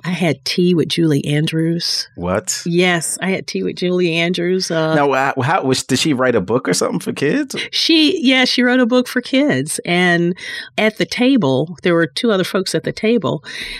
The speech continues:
Speaker 1: I could not speak a word because, you know, it's not, I'm not thinking of her as an author. I'm thinking of her as, like, Sound of Music and Mary Poppins and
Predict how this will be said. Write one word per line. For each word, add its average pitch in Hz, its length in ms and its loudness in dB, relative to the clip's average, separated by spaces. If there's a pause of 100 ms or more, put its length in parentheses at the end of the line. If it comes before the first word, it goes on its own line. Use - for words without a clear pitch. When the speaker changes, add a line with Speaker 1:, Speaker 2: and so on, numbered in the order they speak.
(140)
Speaker 1:
I 196 160 0
could 190 280 -4
not 185 320 0
speak 190 300 -4
a 170 80 0
word 208 300 2
because, 151 500 -2
you 202 80 0
know, 165 100 0
it's 151 140 -2
not, 208 180 0 (440)
I'm 240 180 2
not 254 180 2
thinking 240 520 0
of 143 140 2
her 143 180 2
as 131 100 -2
an 131 80 0
author. 185 300 0
I'm 156 80 0
thinking 202 340 0
of 165 120 -2
her 185 200 0
as, 139 240 -2
like, 139 340 -2 (520)
Sound 123 320 -6
of 120 80 -6
Music 202 640 2
and 131 100 0
Mary 123 220 0
Poppins 196 840 0
and 139 380 -2